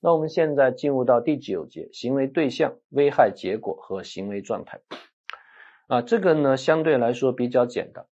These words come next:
啊，行为对象呢，是行为所作用的人或者物。啊，它是构成要件的选择性要素，而非必备要素。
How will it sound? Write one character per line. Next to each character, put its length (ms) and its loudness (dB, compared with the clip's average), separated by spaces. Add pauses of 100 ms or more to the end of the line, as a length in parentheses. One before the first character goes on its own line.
(360)
啊， 180 6
行 220 2
为 100 8
对 200 0
象 280 4
呢， 120 0
是 120 -4
行 240 -2
为 140 0
所 240 -2
作 240 4
用 180 4
的 140 0
人 280 -4
或 200 -2
者 140 -6
物。 240 -12 (640)
啊， 180 2
它 160 2
是 100 0
构 220 4
成 180 0
要 160 6
件 320 0
的 160 -2
选 320 -4
择 140 -4
性 180 -4
要 180 0
素， 320 -10
而 140 2
非 220 -4
必 180 -4
备 120 -6
要 120 -6
素。 160 -20